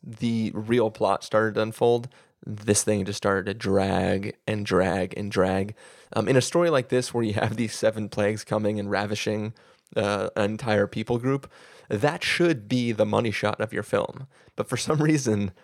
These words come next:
<laughs> like, the plagues were the worst, the most boring part of this film. And I don't know how you can do that with something, with an image that is so impressive, uh, or sorry, w-, w-, with imagery that should be so impressive.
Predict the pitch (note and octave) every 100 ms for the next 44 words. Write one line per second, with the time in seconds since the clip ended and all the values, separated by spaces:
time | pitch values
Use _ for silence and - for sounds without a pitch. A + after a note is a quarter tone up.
0 | - - - D3 A2+ - - - - -
1 | _ A#2+ C3+ C3 C#3 D3+ A2+ B2 A2+ A#2
2 | G#2 G#2 A2+ A#2+ G#2+ - - - A#2 A2
3 | A2+ A2 G#2+ G2+ G2 F#2+ G#2+ F#2+ - G#2+
4 | G2 G2 F#2+ - G#2 F#2 G2 A2+ A2+ G#2+
5 | B2 C#3 - A#2+ A#2+ A#2 A2+ - A#2 A#2+
6 | A#2+ A2+ A2+ G#2+ A2+ A2+ G#2 - G#2 A#2+
7 | G2+ G#2+ G#2+ G#2 - - - - _ -
8 | A2+ G#2+ - A2+ C3 A#2 G#2+ G2+ - G#2+
9 | G#2 G2+ - G2 G2+ A2 F3 C#4 - _
10 | _ - - G#2 E2+ B1+ - G#2+ C#2 -
11 | A2 F#2+ A2 - C3 - D3 - B2 A#2
12 | G#2+ G#2+ G#2 - - - - E3+ A2+ G#2+
13 | - F2 - - - F#2